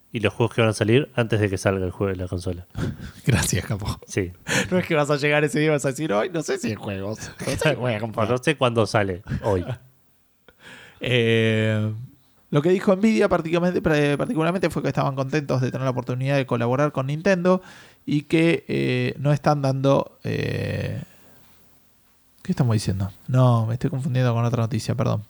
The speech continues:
Speaker 2: Voy a seguir hablando de lo de Nvidia porque me interesa más. Pero lo tengo más adelante. Eh... Ahí está.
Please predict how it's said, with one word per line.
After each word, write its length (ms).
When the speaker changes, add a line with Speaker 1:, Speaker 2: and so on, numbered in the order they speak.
Speaker 2:
Voy 220
a 60
seguir 280
hablando 300
de 80
lo 120
de 80
Nvidia 340
porque 240
me 60
interesa 400
más. 260
Pero 200
lo 80
tengo 220
más 200
adelante. 640
Eh... 1040
Ahí 120
está. 240